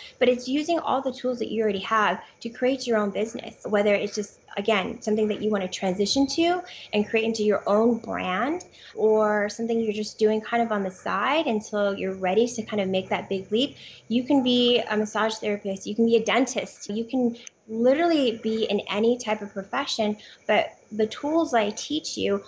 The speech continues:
are taking what you already have and creating this brand that's based on wellness, because there's such a strong need for more people to go out and teach other people how they can live optimally and live a better life. And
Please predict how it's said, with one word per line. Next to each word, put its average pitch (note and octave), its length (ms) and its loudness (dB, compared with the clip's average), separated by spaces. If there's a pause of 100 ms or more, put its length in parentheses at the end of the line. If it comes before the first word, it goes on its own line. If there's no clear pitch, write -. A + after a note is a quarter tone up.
(140)
are G#3 140 0
taking B3+ 340 0
what A#3 220 2
you A3 80 -2
already G3+ 380 -2
have G3 500 -2
and G3 200 -6
creating G3 440 -2
this F#3+ 160 -6
brand F#3+ 400 -2
that's - 160 -10
based F#3+ 300 -2
on F#3+ 180 0
wellness, F3+ 400 2
because - 400 -6 (380)
there's G#3+ 200 4
such A3 220 2
a A#3+ 40 -2
strong G#3 380 0
need G3+ 300 2
for F#3 220 -2
more F#3 400 0
people G3+ 440 -2
to G3 120 -10
go F#3 240 2
out F#3 340 2
and F3 200 -6
teach - 520 -6
other G3+ 220 0
people A3 360 -2
how G3 360 -2
they F#3+ 160 0
can F#3 320 -4 (280)
live A3+ 360 6
optimally F#3+ 600 -4
and F#3+ 140 -6
live G3+ 140 -2
a G#3 60 -2
better F#3 260 -2
life. B3 400 0
And F#3+ 180 -6